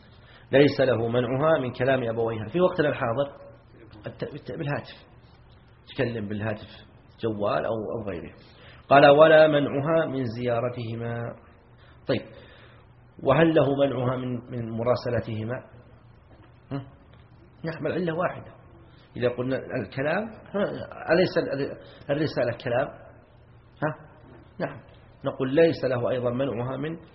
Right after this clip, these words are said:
مراسلتهما، مراسل-، ولا منعها من زيارتهما".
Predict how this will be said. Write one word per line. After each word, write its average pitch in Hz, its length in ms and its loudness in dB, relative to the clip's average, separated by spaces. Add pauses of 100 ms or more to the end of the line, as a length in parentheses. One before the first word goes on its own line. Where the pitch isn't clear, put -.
(240)
مراسلتهما، 123 840 -4 (1040)
مراسل-، 123 340 -2
ولا 170 300 10
منعها 156 720 0 (360)
من 147 180 2
زيارتهما". 131 800 0